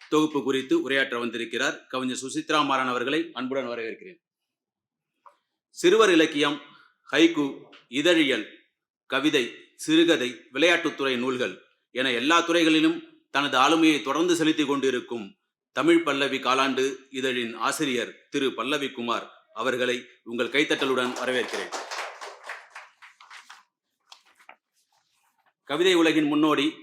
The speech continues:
கடலூர் மாவட்டத்தின் இலக்கிய அடையாளம், விமர்சன இலக்கியம் வழியாக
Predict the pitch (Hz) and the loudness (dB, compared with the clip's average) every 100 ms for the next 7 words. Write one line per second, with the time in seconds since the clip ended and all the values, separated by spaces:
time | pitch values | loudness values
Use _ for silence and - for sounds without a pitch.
0 | - 131 156 160 147 139 135 135 131 127 | -6 0 2 4 4 2 2 -2 -4 -4
1 | - 127 147 147 131 120 117 135 123 98 | -4 -2 -2 0 -4 -2 -2 0 0 -2
2 | 92 _ _ 123 151 160 165 147 143 151 | -10 _ _ -2 0 2 2 2 2 0
3 | 147 143 127 131 135 131 | -2 -2 -2 0 2 2